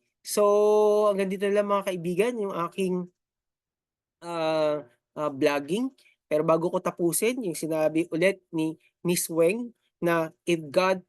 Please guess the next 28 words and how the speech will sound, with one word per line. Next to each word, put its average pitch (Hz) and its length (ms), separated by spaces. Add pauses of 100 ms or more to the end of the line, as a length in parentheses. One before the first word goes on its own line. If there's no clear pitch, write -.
is 185 400
for 165 240
us, 185 360
who 170 120
can 160 240
be 160 80
against 143 440
us?" 185 280
Why? 208 320 (400)
Because 180 800 (400)
of 165 200 (200)
who 254 400 (520)
God 151 360
is. 139 320
Ano 185 160
ba 196 80
si 165 120
God? 131 280 (200)
Siya - 280
yung 196 160
humirang, 139 560
siya 185 160
yung 196 80
makapangyarihan, 170 680
at 175 120
siya 196 240
yung 185 160
humirang 131 520